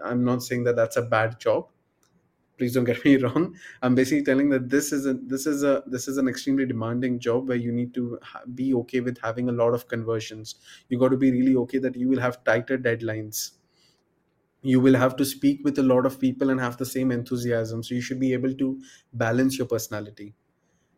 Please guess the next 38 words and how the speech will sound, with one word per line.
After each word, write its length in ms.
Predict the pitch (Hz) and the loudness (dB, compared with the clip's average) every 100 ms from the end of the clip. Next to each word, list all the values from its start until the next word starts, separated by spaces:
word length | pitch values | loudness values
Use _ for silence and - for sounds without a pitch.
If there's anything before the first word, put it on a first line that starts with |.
| _ | _
You 100 | 107 | -8
know, 200 | 107 117 | -4 -4
you, 380 | 117 120 127 - - - 53 - | -2 0 0 -2 -10 -20 -16 -4
you 220 | 127 247 | 2 4
will, 200 | 254 247 | 4 4
you 240 | 247 131 | 6 6
need 260 | 135 139 139 | 8 8 6
to 100 | 139 | 2
have 300 | 117 120 127 | 2 -2 0
that 140 | 135 107 | 0 2
energy 500 | 120 127 127 127 120 | 2 2 0 2 2
every 220 | 120 123 | 2 0
time 200 | 127 127 | 0 0
you 80 | 123 | -2
have 140 | 117 | -4
a 60 | 117 | -4
conversation. 720 | 113 113 113 113 110 101 107 | -6 -4 -6 -6 -10 -12 -10
So 140 | 120 | -8
for 200 | 117 127 | -2 -2
someone 340 | 123 127 156 | 0 0 2
to 80 | 170 | 0
be 240 | 131 135 135 | -2 0 2
in 160 | 127 | 0
terms 260 | 127 127 131 | 0 -2 -2
of 120 | 127 | -2
business 380 | 117 - 135 127 | -6 -4 -4 0
development, 440 | 123 120 123 127 | -2 -2 -4 -6
it's 80 | 120 | -2
very 160 | 127 139 | 2 2
important 400 | 131 123 143 139 | 2 -2 -2 -4
for 100 | 131 | -2
them 160 | 131 | -2
to 100 | 131 | 0
understand 420 | 120 123 - 131 120 | -2 -2 -2 -2 2
what 200 | 127 127 | 0 0
field 300 | 123 131 135 | -4 -2 -4
it 140 | 135 | -6
is. 260 | 147 - | -8 -10